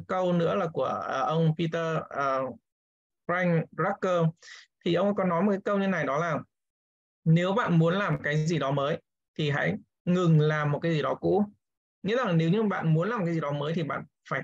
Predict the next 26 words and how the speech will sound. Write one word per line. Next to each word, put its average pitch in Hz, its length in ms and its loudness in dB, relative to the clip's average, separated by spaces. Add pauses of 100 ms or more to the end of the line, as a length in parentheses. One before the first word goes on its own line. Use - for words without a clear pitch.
thay 233 200 -2
đổi 202 320 2
phương 190 140 2
thức 247 160 2 (460)
thì 165 80 2
bạn 165 280 2
mới 160 100 4
ra 190 200 -2 (100)
kết 247 200 0
quả 151 160 0
mới. 143 360 -2
Còn 147 160 0
nếu 147 140 2
như 185 100 4
bạn 160 260 -4
vẫn 190 180 -2
dùng 185 180 2
phương 170 160 0
thức 208 160 0
cũ 180 200 -2
thì 160 160 0
kết - 160 0
quả 139 180 0
nó 123 120 -2
vẫn 143 180 -2
là 185 260 -2